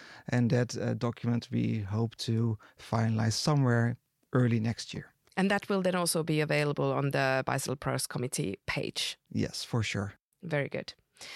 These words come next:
Speaker 2: Uh, then if we move on to a completely different, uh, topic, well, actually not that different, because again, we are talking about documents.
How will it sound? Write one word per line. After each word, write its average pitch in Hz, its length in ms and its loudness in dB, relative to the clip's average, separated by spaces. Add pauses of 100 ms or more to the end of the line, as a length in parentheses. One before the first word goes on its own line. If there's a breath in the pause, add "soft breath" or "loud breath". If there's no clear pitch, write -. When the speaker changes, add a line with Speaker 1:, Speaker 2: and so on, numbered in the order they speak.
(320 loud breath)
Speaker 2:
Uh, 202 200 4
then 302 220 2
if 359 140 -2
we 294 80 4
move 269 200 2
on 220 160 2
to 196 140 2
a - 20 2
completely 185 420 0
different, 160 460 0
uh, 147 260 4
topic, 190 340 -2
well, 403 120 4
actually 320 300 0
not 262 240 2
that 220 180 0 (160)
different, 139 420 0
because 170 240 2
again, 247 340 2
we 175 160 4
are 147 80 2
talking 156 360 0
about 139 300 2 (180)
documents. - 840 0